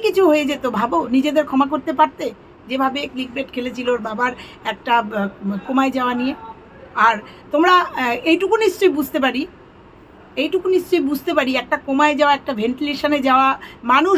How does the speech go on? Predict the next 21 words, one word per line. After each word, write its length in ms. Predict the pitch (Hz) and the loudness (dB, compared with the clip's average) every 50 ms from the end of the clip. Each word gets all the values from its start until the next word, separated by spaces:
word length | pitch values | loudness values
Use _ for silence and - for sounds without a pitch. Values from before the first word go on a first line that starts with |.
| 262 233 285 | 2 4 6
বা 80 | 285 302 302 285 | 6 6 4 2
তুমি 140 | 311 302 320 269 | 2 2 2 2
যেটা 160 | 311 269 320 | 2 2 0
বলেছিলে 420 | 285 240 262 277 294 277 311 294 294 285 - | 0 0 -2 -2 -2 -2 -2 -2 -2 -2 -2
কোমায় 280 | 277 277 320 349 359 359 - | 0 2 4 4 2 2 0
চলে 160 | 285 262 254 | -2 -2 -2
গেছে, 260 | 247 240 220 - 269 294 | -2 -4 -4 -4 -6 -8
আহ, 500 | - - - - - - - - 233 233 220 | -8 -12 -20 -20 -20 -14 -6 -4 -2 0 2
যাওয়া 160 | 262 262 269 277 269 | 2 2 4 4 2
মানুষ 260 | 262 262 302 349 320 269 - - - - - - - - - - - - - - | 2 4 4 4 2 2 0 -6 -10 -12 -16 -20 -20 -20 -20 -20 -20 -10 -6 -6
এত 140 | 226 - 320 285 | -4 -4 -2 0
তাড়াতাড়ি 320 | 262 302 294 - 302 294 302 254 240 | 2 2 2 2 0 0 0 -2 -2
রিকভারি 360 | - 262 247 240 240 233 226 - | -4 -4 -4 -4 -6 -8 -8 -8
করে 160 | 226 190 202 196 190 | -8 -6 -6 -6 -6
না। 60 | 196 - - - - - | -8 -10 -14 -20 -16 -14
অতএব 300 | 220 214 - 302 302 285 269 - | -12 -6 -4 -2 -2 -2 -2 -4
ওইটা 180 | 254 254 254 285 269 | -4 -4 -2 -4 -2
তুমি 120 | 294 294 294 | 0 2 4
মিথ্যে 360 | 269 254 262 254 - - 294 254 214 - - - - | 4 2 2 -2 -4 -6 -8 -8 -8 -12 -18 -14 -12
ক্লিকবেট 360 | 240 233 208 208 240 269 269 - - | -12 -12 -10 -8 -8 -8 -8 -8 -12
খেলেছিলে। 400 | - 202 196 190 - - - | -14 -14 -14 -14 -14 -16 -18